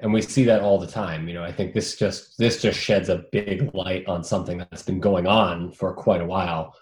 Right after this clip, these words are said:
which is that the survival mentality rather than the thriving mentality. I think it's, you know, the survival mentality is a very, it, you know, is directly tied to our balance of our autonomic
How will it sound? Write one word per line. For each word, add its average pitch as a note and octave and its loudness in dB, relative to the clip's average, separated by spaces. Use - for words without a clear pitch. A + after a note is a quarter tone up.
which F#2 -2
is F2 -4
that F2+ -2
the G2 0
survival G2 4
mentality F2 -4
rather F2+ 2
than E2+ -2
the F#2 0
thriving G#2+ 4
mentality. E2+ -4
I E2 -8
think F#2 -2
it's, F2+ -6
you G2 4
know, F#2+ 6
the - -2
survival A2 6
mentality F2+ 4
is F2 0
a E2+ -4
very, F#2 6
it, A2 6
you B2+ 4
know, G#2 10
is F#2+ 6
directly G#2 4
tied C#3+ 8
to G2 4
our F#2 2
balance G#2+ 4
of F#2 0
our F#2+ 0
autonomic F#2 0